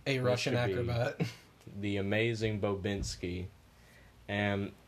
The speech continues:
Speaker 2: the other part of the house was just bricked away 'cause it didn't have enough, it didn't have enough rooms to be
Speaker 1: Its own house.
Speaker 2: Yeah.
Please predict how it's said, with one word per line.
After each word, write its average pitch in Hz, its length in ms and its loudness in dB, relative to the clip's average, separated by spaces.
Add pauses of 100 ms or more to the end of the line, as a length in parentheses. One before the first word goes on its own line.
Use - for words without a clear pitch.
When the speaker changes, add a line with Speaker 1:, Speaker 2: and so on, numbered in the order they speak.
(200)
Speaker 2:
the 107 160 2
other 139 200 2
part 160 240 0
of 151 60 0
the 151 60 0
house 139 580 0
was 104 400 0
just 95 340 -4
bricked 101 280 0
away 95 480 2
'cause 92 300 -2
it 98 140 -2
didn't 98 220 -2
have 101 460 0
enough, 92 680 -4 (320)
it 113 80 0
didn't 120 180 2
have 113 200 2
enough 104 240 0
rooms 104 640 0 (420)
to 101 120 -2
be 98 560 0 (240)
Speaker 1:
Its 120 140 -2
own 117 120 2
house. 110 400 0
Speaker 2:
Yeah. 87 240 -4